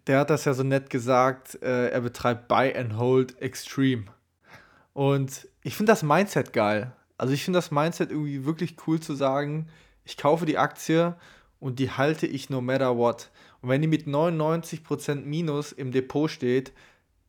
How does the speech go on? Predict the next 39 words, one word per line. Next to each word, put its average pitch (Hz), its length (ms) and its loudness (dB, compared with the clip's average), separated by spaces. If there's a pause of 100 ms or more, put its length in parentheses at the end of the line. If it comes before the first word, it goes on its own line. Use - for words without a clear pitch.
(120)
dann 120 160 -2
halte 135 240 2
ich 110 100 -8
die. 113 260 -4 (400)
So. 113 360 0 (400)
Und 143 580 0
genau 147 300 4
das 175 140 2
macht 160 200 0
er 170 60 4
natürlich 160 340 0
auch 143 80 0
mit 143 220 -4
Highflyern. 113 720 2
Genauso 131 420 0
hat 139 100 -2
er 139 140 2
wahrscheinlich 135 600 -4
die, 135 360 0 (300)
äh, 131 340 2
die 127 140 -6
Ten-Bagger, 131 600 2
die 117 100 -2
Aktien, 127 280 -4
die 127 100 -4
sich 127 200 -6
verzehnfacht 147 760 -4
haben, 120 420 -4 (300)
hält 147 200 2
die 151 80 4
aber 180 140 6
trotzdem - 320 -6
im 110 120 -6
Niveau, 110 440 -6 (220)
äh, 139 120 2
im, 135 200 2
im 127 180 -2
Depot. 117 440 -2 (280)
So. - 280 0